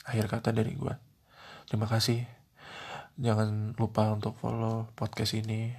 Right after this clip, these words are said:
dimanapun ini berada. Dimanapun kalian berada juga. Follow terus untuk update-nya. Gue juga ada di Instagram-nya at obrolan underscore drummer. Kalian follow di situ. Gue bikin micro,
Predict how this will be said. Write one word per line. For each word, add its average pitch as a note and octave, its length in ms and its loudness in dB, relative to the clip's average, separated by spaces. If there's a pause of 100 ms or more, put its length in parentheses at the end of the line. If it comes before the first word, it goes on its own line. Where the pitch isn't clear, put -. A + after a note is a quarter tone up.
(120)
dimanapun A2+ 800 2
ini A2 240 -2
berada. A#2 480 0 (1400)
Dimanapun A2 480 0
kalian A2 220 0
berada A2 260 2
juga. A2+ 320 -4 (1300)
Follow G#2+ 240 4
terus A2 560 -2
untuk A2 240 -4
update-nya. A2+ 800 0
Gue A2+ 160 4
juga G#2+ 160 2
ada G#2 160 2
di G#2 80 0
Instagram-nya G#2+ 640 0
at A2+ 160 -2 (160)
obrolan A2 400 -2
underscore G#2+ 480 -2 (880)
drummer. A2+ 280 -2 (800)
Kalian A2 280 0
follow G#2+ 240 0
di G#2+ 160 0
situ. - 320 -4 (320)
Gue A2 160 0
bikin A2 480 -2
micro, G#2+ 480 -2